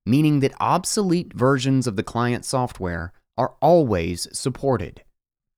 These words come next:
In theory, a user could fall into an extended coma, and upon waking, find that their Bitcoin wallet and full node would still be usable decades later.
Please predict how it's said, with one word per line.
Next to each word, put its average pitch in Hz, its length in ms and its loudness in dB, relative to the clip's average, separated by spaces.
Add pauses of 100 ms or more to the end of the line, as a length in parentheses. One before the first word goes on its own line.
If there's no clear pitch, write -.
(320)
In 135 200 4
theory, 127 680 0
a 135 180 0
user 202 460 0
could 135 220 -2
fall 151 400 2
into 135 280 2
an 117 80 4
extended 120 640 -2
coma, 147 600 -2 (300)
and 104 120 0
upon 101 340 0
waking, 110 560 0 (280)
find 170 380 2 (100)
that 143 160 -2
their 135 160 2
Bitcoin 160 560 0
wallet 139 400 2
and 107 180 -2
full 143 240 0
node 127 520 0 (100)
would 131 160 0
still 180 400 0
be 156 140 -2
usable 127 800 -2 (100)
decades 104 600 -2
later. 117 540 -4